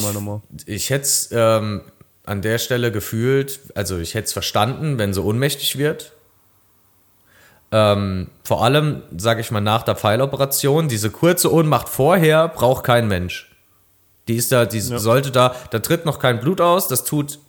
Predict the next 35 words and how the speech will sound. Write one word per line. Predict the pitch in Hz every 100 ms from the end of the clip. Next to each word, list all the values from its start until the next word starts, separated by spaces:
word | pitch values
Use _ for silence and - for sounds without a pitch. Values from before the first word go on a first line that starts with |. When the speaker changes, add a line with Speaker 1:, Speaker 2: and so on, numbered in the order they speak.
| _ -
Speaker 1:
enorm | 120 127 165 170
weh. | 151 170
Also | 143 127
entweder | 147 165 147
sie | 135
wird | 143
an | 127 98
dem | 139 196
Punkt | - 185 226
vom, | - 170 165 160
vom | - 165
Schmerz | 170 - 160 180 -
her | 202 147
ohnmächtig, | 185 185 185 - 220
dann | 147
können | 131 165 160
die | 143
ganz | 143 185 -
in | 175
Ruhe | 160 165
operieren. | 147 139 120 147 190 269 - _ - - - - - _ _
Oder | 170 208 180 151 233
sie | - 160 151 - - _ -
fällt | - 156 170 190 156
dann | 151 147 143
bei | 135 160
dieser, | 190 165 143 131 113
sag | 123
ich | 120 -
mal, | 120
Operation, | 139 139 110 107 - 123 135
in | 120
Anführungszeichen, | 104 151 131 95 92 - 87 90 92
ne, | 90 95
die | 85